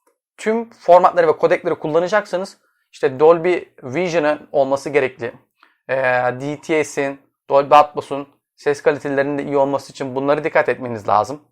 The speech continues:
Filmlerde hertz olayı bir yere kadar önemli. Normalde elli hertz gayet yeterli olabiliyor. Ama yüz hertz bu işin, e, nasıl söyleyeyim,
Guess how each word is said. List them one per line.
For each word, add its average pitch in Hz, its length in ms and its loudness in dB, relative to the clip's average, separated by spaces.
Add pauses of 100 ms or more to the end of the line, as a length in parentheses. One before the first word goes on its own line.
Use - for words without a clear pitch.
(260)
Filmlerde 202 880 2 (340)
hertz 185 540 0 (420)
olayı 196 400 2 (760)
bir 127 200 -6
yere 190 280 6
kadar 120 380 4
önemli. 139 500 -2 (180)
Normalde 170 500 4
elli 170 320 -4
hertz 165 240 0
gayet 175 300 2
yeterli 151 420 2
olabiliyor. 139 640 0 (460)
Ama 170 480 2
yüz 160 320 -6
hertz 160 300 6 (500)
bu 170 200 -2
işin, 165 340 -6 (380)
e, 131 320 -2
nasıl 151 240 -4
söyleyeyim, 139 440 -4